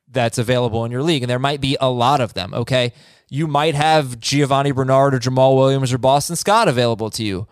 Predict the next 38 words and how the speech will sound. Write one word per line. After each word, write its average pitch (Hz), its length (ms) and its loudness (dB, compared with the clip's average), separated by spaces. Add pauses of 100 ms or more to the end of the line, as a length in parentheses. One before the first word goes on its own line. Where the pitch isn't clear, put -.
(360)
They're, 175 260 2
they 151 120 2
weren't 170 200 2
picked 226 180 0
up 160 120 0
in 135 100 -2
every 123 280 -2
league. 110 360 -4
You 151 120 -2
might 156 180 2
have 151 120 -2
Carson 160 360 0
Wentz 196 260 0
available 123 380 -2
to 123 140 -10
you. 107 180 -6 (360)
So 147 340 4
we 135 160 0
haven't 165 240 0
really 170 160 2
gotten 151 260 2
into 147 180 0
the 131 120 -2
ten-team 151 580 -2
league 127 220 -2
waiver 120 260 0
wire 113 280 0
guys, 98 320 -2
so 117 320 -2
we'll 120 300 -4
talk 123 240 -2
about 113 240 -2
them 110 160 -6
now. 101 200 -2
Let's 127 160 -2
start 170 200 2
with 170 140 -2
quarterback. 123 720 -2